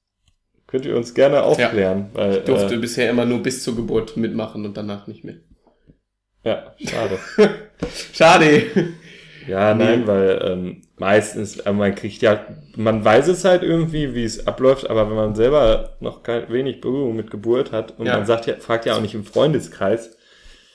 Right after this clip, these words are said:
Speaker 1: wenn ein Kind
Speaker 2: Nee.
Speaker 1: zur Welt kommt, „Hör mal, wie war das denn?“
Speaker 2: Ich hab immer das Gefühl, weil
Speaker 1: Hast du draußen im Garten <laughs> im Dunkeln gestanden
Speaker 2: Ich hab
Speaker 1: und dir das Kind zwischen die Beine
Speaker 2: ich hab
Speaker 1: weggezogen?
Speaker 2: so das Gefühl, bei Themen, die Kinder, ähm,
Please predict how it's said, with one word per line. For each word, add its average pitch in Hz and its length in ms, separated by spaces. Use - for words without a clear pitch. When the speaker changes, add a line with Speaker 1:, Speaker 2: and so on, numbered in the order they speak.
Speaker 1:
wenn 101 140
ein 101 80
Kind 120 160
Speaker 2:
Nee. 120 60
Speaker 1:
zur 107 100
Welt 104 180
kommt, 107 220
„Hör 107 60
mal, 90 140
wie 151 140
war 147 120
das 101 200
denn?“ 95 200
Speaker 2:
Ich - 80
hab 156 80
immer 180 100
das - 100
Gefühl, 185 320
weil 135 160
Speaker 1:
Hast - 100
du 170 80
draußen 156 560
im 127 160
Garten 170 840
<laughs> - 140
im 156 200
Dunkeln 143 440
gestanden 135 440
Speaker 2:
Ich 147 60
hab - 80
Speaker 1:
und 135 60
dir 131 60
das 120 240
Kind 117 540
zwischen 113 280
die 101 80
Beine 101 200
Speaker 2:
ich 98 60
hab 98 100
Speaker 1:
weggezogen? 156 200
Speaker 2:
so - 60
das 98 160
Gefühl, 139 720
bei 113 180
Themen, 143 600
die 117 480
Kinder, 139 720
ähm, 113 560